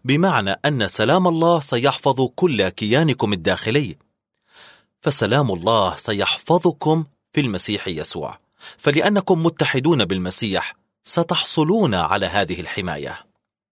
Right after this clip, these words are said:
إذن هذا هو الثبات الروحي. وكيف يمكننا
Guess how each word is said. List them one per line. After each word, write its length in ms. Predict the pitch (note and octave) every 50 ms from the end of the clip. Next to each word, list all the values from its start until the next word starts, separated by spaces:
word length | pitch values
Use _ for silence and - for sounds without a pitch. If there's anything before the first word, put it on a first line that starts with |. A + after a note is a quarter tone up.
| _ _
إذن 300 | D3 F3 F3 E3+ E3+ E3
هذا 320 | B2+ C3 F3 F#3 E3 D3+ D3
هو 200 | C3 D3+ C#3+ C#3
الثبات 480 | B2+ - - B2 A#2 C3 B2+ A#2 -
الروحي. 520 | A#2 - G2 G2 F#2+ - - F#2+ E2 - - _ _ _ _ _ _ _ _ _ _ _ _ _ _ _
وكيف 500 | B2+ C#3 D#3 D#3 - A3+ A#3+ G3+ - -
يمكننا 760 | D#3+ C#3 B2+ B2+ A#2+ - - F#3 F3+ F3 D3+ C#3+ C#3 C#3 -